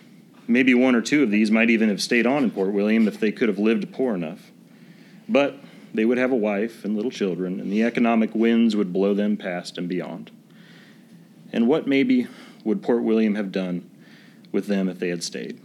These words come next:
Port William tends to prefer to hear what it has heard before.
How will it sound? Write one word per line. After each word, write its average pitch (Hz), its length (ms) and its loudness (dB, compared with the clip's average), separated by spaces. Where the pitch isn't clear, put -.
Port 127 140 2
William 127 340 4
tends 127 240 0
to 95 80 -8
prefer 104 360 -2
to 92 100 -4
hear 87 420 -4
what 85 160 -4
it 85 100 -6
has 90 140 -8
heard 92 260 -4
before. 85 340 -10